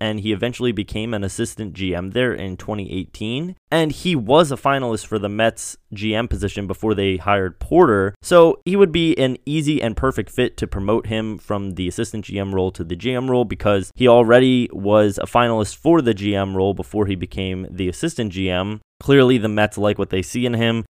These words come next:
He's got experience with the Red Sox working under Theo Epstein, which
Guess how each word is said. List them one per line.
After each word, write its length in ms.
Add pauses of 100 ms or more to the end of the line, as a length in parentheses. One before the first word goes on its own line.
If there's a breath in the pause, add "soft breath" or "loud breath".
(120)
He's 260
got 200
experience 680
with 100
the 80
Red 220
Sox 280
working 360
under 180
Theo 280
Epstein, 520
which 340